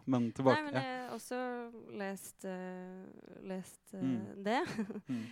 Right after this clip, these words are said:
Speaker 2: Og hun er jo også veldig hard på at liksom, nei, men sykdom er sykdom, på en måte. Det er det
Speaker 1: Mm.
Speaker 2: her kjedelige, ehm,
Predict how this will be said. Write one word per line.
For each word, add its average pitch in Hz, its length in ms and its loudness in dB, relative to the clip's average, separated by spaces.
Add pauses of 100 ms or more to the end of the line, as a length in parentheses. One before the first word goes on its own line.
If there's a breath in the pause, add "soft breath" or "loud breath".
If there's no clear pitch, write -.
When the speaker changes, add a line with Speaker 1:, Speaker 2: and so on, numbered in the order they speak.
(140 loud breath)
Speaker 2:
Og 220 100 6
hun 254 180 6
er 220 100 4
jo 202 120 4
også 220 140 -6
veldig 202 200 -4
hard 165 280 -4
på - 40 -10
at - 120 -10
liksom, 180 140 -10
nei, 208 180 0
men 202 160 -8
sykdom 185 480 -2
er 165 120 -6
sykdom, - 640 -6
på - 60 -18
en 156 80 -10
måte. 170 240 -6
Det 190 100 0
er 202 220 -2
det 170 100 -4
Speaker 1:
Mm. 175 40 -6
Speaker 2:
her 165 120 -4
kjedelige, 165 1040 -6 (100)
ehm, 160 380 -12